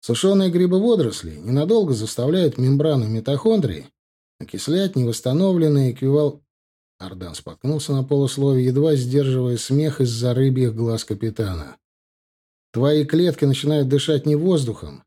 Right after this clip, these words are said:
а накопленный в теле лей». «Почти понял», — кивнул Милар и ткнул пальцем в Арди. «Ты там не зубоскаль. У тебя сейчас глазище не меньше моих».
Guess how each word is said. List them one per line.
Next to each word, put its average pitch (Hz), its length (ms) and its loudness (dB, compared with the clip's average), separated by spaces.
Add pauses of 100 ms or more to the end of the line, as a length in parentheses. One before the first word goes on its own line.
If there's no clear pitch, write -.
(120)
а 101 80 -10
накопленный 110 600 -2
в - 120 -16
теле 127 340 0
лей». 92 420 -6 (680)
«Почти 120 460 0
понял», — 120 540 0 (300)
кивнул 131 360 2
Милар 139 360 0
и 123 60 -2
ткнул 131 300 0
пальцем 127 500 -2
в 131 80 0
Арди. 92 380 -4 (440)
«Ты 110 220 -2
там 139 260 2
не 143 140 2
зубоскаль. 143 680 0 (400)
У 92 80 -10
тебя 123 300 0
сейчас 127 400 -2
глазище 127 580 0
не 143 140 4
меньше 127 320 0
моих». 120 560 0